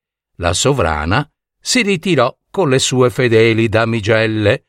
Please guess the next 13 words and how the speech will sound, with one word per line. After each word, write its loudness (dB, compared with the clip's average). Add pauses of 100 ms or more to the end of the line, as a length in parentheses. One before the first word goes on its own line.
(240)
nelle 0
stanze -2
reali 0 (680)
e 2
lì -2 (380)
trascorse 0
gran -2
parte -2
del 0
suo -2
tempo -6 (340)
a -4
tessere, -2